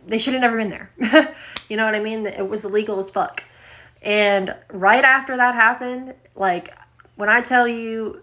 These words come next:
it went from me having felony charges into looking at five years in prison maximum or five years probation.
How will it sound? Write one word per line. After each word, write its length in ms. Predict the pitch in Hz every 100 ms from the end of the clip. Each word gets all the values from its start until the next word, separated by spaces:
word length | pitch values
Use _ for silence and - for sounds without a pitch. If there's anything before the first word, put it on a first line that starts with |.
| _
it 160 | 202 208
went 240 | 226 214
from 280 | - 214 202
me 460 | 208 214 214 220 - _ _
having 340 | - 208 202 196
felony 400 | 208 214 214 214
charges 760 | 226 214 208 214 208 208 214 -
into 260 | 190 196
looking 240 | 208 214 202
at 160 | -
five 260 | 208 208 202
years 140 | 208
in 80 | 208
prison 320 | 220 208 208
maximum 480 | 202 208 220 214 208
or 60 | 202
five 240 | 202 202
years 140 | 202
probation. 580 | 214 208 208 220 226 226